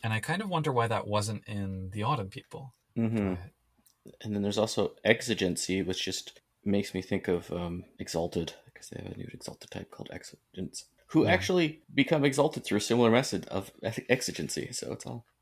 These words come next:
Speaker 2: you have very odd looking naked trolls.
Speaker 1: Yeah.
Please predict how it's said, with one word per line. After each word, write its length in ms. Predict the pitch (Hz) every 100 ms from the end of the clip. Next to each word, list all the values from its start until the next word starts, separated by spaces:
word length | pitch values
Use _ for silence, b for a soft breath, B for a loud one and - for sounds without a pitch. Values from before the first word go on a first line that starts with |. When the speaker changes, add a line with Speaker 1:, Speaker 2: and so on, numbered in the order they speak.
| _ -
Speaker 2:
you 120 | 120
have 80 | 107
very 360 | 107 123 156 -
odd 360 | 98 107 101 - -
looking 640 | 98 98 - 92 82 82 _ _ -
naked 440 | 90 90 95 80
trolls. 640 | - 85 67 87 110 - - _ - _ _ _ _ -
Speaker 1:
Yeah. 420 | 120 113 110 104